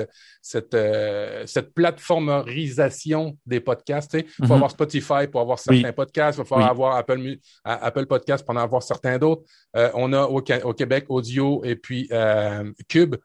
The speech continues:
Speaker 1: Euh, j'imagine, de toute façon, dans tous les autres pays, vous en avez aussi des plateformes où ils sont, où il y a une certaine exclusivité. Et ça, j'aime moins ça. Euh, par contre,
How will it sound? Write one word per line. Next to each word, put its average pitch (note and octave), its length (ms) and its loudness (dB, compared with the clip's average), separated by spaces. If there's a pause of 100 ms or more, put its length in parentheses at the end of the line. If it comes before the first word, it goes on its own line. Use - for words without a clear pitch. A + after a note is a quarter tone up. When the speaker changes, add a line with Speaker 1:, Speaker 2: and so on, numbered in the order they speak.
(340)
Speaker 1:
Euh, G#2+ 100 -2
j'imagine, A2+ 320 -2
de A2 40 -8
toute - 160 -12
façon, B2 160 -2
dans A2 100 0
tous - 160 -12
les A2 80 -2
autres A#2 120 -4
pays, B2 180 -2
vous A#2+ 140 -2
en A2 80 2
avez A2 160 -2
aussi A#2 240 -4
des C3 100 -4
plateformes C3+ 380 0
où B2 60 -2
ils A2 60 -4
sont, C#3+ 280 -4 (180)
où C3+ 80 -6
il - 20 2
y C#3 40 2
a - 20 2
une C#3 80 -2
certaine F#3 320 0
exclusivité. C3 840 -4 (440)
Et C3 100 2
ça, G#3 500 2
j'aime C3 320 2
moins D#3 360 2
ça. C3 260 -2 (520)
Euh, B2 520 2 (340)
par C#3+ 200 -2
contre, A3+ 320 2